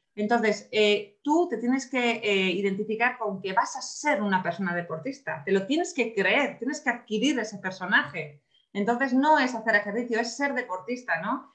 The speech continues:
Y la definición de ser deportista es hacer un poquito de ejercicio cada día, diez, veinte minutos, X, ¿no?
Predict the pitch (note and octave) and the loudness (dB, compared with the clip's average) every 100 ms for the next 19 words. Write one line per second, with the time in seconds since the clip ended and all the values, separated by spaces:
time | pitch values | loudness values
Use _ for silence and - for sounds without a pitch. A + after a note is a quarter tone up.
0 | _ G3 F#3+ F3+ G#3 F#3+ A#3 A#3 A#3+ A3+ | _ 0 2 2 0 0 0 0 0 -2
1 | A3+ A3+ B3+ B3+ B3 C4 G3 G#3 G#3+ G#3+ | -2 -2 -2 2 2 2 -2 -2 -2 -6
2 | A3 A3 G#3 G#3 G3+ G#3 A3+ A3 G#3 G#3+ | -6 -4 -2 -2 -4 -4 0 4 4 4
3 | A#3+ F#3+ G#3 G#3 G#3 G3+ G3 G#3+ A3+ A#3+ | 0 0 0 -2 -4 -6 -4 -4 -4 -6
4 | A#3 G#3+ A3 F3+ F#3+ B3+ - | -4 -6 -6 -6 -2 -2 -4